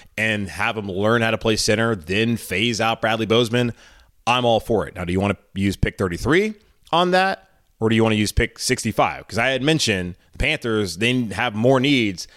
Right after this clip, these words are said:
than just wide receiver potentially used at thirty-three. And I was reading Mike Kay of the Charlotte Observer, his recent mailbag, and he was talking about regardless of what position the Panthers select in the second round, the prospect should impact the Panthers' passing game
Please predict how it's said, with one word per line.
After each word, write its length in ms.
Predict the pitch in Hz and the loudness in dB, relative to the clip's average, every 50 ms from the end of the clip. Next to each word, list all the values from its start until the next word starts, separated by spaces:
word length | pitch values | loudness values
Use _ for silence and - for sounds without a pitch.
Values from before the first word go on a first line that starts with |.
| - - | -8 -4
than 100 | 117 120 | -2 0
just 120 | 120 107 | 0 2
wide 180 | 117 113 113 107 | 2 0 0 0
receiver 360 | 104 - 123 120 107 101 92 | -2 -2 0 2 2 2 0
potentially 360 | 82 - 113 101 107 107 104 | 0 -2 -4 -4 -2 -2 -2
used 200 | 104 104 104 92 | 0 0 -2 -2
at 140 | 98 90 - | -4 -4 -2
thirty-three. 420 | 110 101 92 87 - - 110 101 | -2 0 0 -2 -2 0 0 0
And 100 | 87 82 | 0 0
I 40 | 82 | -2
was 120 | 87 87 | -2 -2
reading 320 | 104 110 113 110 110 104 92 - - - - - | 0 2 2 2 2 0 -4 -8 -14 -18 -8 -4
Mike 260 | 107 127 127 120 - | -2 0 0 -2 -2
Kay 180 | - 117 113 | 0 0 0
of 60 | 113 101 | 0 0
the 40 | |
Charlotte 200 | 95 - 107 107 | 0 0 0 0
Observer, 340 | 104 87 87 101 104 101 104 | 0 0 0 0 0 2 2
his 160 | 104 98 87 | 0 0 0
recent 320 | 95 104 110 - - 90 87 | 0 0 0 0 0 -2 -2
mailbag, 460 | 92 110 117 92 95 92 92 95 95 | 0 0 0 0 0 -2 0 -2 -2
and 80 | 90 101 | -2 0
he 120 | 113 117 | 0 0
was 240 | 117 117 117 - - | 0 0 0 0 2
talking 300 | 127 131 131 120 - 117 | 2 2 2 2 0 -4
about 100 | 104 95 | -2 -2
regardless 400 | 95 80 101 110 120 123 - - | -2 0 0 2 2 2 0 0
of 60 | 107 | 0
what 140 | 113 117 - | 0 0 0
position 520 | 120 107 127 127 - - 123 117 107 95 - - - - - | 0 0 0 2 2 2 0 0 -2 -4 -6 -12 -20 -16 -10
the 80 | - | -6
Panthers 260 | - 120 127 107 110 | -4 -4 -4 -4 -4
select 260 | - - 131 127 - - | -2 0 0 0 0 -2
in 40 | |
the 60 | 120 113 | -2 0
second 240 | - 131 120 120 | 2 2 2 2
round, 320 | 113 127 131 117 104 95 85 - - - - - | 2 2 2 2 0 0 -2 -6 -14 -20 -12 -8
the 80 | - 95 | -6 -4
prospect 440 | - 120 113 120 117 - 120 110 | 0 0 0 0 0 0 -2 0
should 140 | - - 113 | 0 2 2
impact 340 | 117 113 107 120 113 110 - | 2 0 0 -2 -2 -4 -4
the 60 | - | -4
Panthers' 320 | - 113 113 110 - 104 - | -4 -2 -2 -2 -4 -6 -4
passing 380 | - 110 107 110 - - 110 | -2 0 0 0 -2 -2 -2
game 280 | 101 104 104 104 104 | 0 2 2 2 0